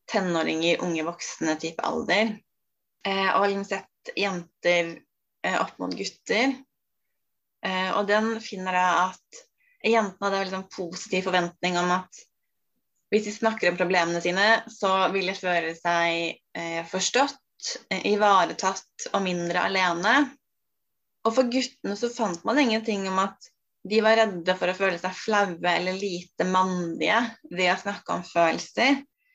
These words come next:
Problemet var selve forventningen om å snakke om følelser. Det var liksom den forventningen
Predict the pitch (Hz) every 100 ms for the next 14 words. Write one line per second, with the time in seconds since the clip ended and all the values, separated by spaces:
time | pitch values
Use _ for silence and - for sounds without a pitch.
0 | _ _ - 226 214 196 185 233 214 196
1 | 202 233 _ _ _ _ _ - 214 202
2 | - 220 202 190 180 180 - 214 220 302
3 | 349 233 - _ _ _ _ - 202 202
4 | 196 - 208 - 175 180 170 170 - 180
5 | 180 - 208 208 208 202 - 196 190 202
6 | 220 196 180 175 _ 185 180 220 254